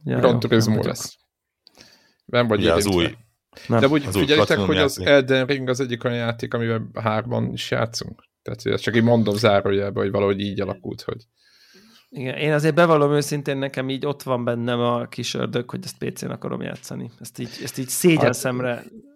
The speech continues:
Speaker 2: hát, hogyha nem le-, azért, mert a, ugye neked volt az a feltételezésed, hogy tekintve a grafikáját, mi baj lehet, hát tessék.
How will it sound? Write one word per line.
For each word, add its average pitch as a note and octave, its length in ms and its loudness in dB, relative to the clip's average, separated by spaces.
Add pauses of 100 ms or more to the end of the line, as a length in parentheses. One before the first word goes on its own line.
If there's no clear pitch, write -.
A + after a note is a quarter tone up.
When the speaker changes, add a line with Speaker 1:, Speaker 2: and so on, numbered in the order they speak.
(120)
Speaker 2:
hát, - 260 0
hogyha D3 300 4
nem F#3 180 4
le-, C3+ 160 0
azért, F3 320 2
mert A#2+ 140 4
a, - 180 0
ugye B2+ 220 0
neked B2+ 240 0
volt D#3 160 -2
az A#2 100 -4
a A2+ 60 0
feltételezésed, G#2+ 1000 -4
hogy A#2 140 -10
tekintve A#2+ 400 0
a A2+ 40 0
grafikáját, A2 680 -2
mi A2+ 160 -2
baj G#2 260 2
lehet, G#2 480 -2
hát A2+ 220 -4
tessék. - 560 -6